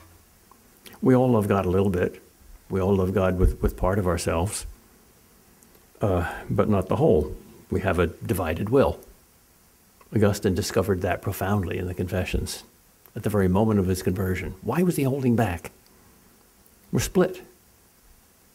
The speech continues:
The word sin has a lot of meanings. One of them is, of course, simply disobeying God's law and God's will. But another is the, the separation, the, uh, the, the Sünde,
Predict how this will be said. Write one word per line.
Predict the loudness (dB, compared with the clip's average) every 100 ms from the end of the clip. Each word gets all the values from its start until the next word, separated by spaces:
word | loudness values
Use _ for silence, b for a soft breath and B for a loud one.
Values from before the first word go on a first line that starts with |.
| _ _ B B B B B B -2
The |
word | 2 2 2
sin | 2 6 6
has | 4 2
a |
lot | 2 4
of | 4
meanings. | 4 4 0 -4
One | 0 4 4
of | 4
them | 2 2
is, | 2 0
of | -2 -2
course, | 0 0 0 -4
simply | -2 0 0 0
disobeying | 2 2 2 2 2
God's | 2 0 0
law | 0 0 -2
and | -2 -4
God's | -4 -2
will. | 4 4 4 B B -4
But | 2
another | 4 4 4 4
is | 4 2 0 B B -2
the, | 0 0 0
the | 0 0
separation, | 2 0 4 4 4 2 -2 -4 -12 -18 _ _ -2
the, | 2 2 B B B -6
uh, | -2 -2 -4
the, | -4 -4 -4 -6 -12 -20 B B
the | -12 -2 0 0 B B B B _
Sünde, | -2 2 4 4 4 0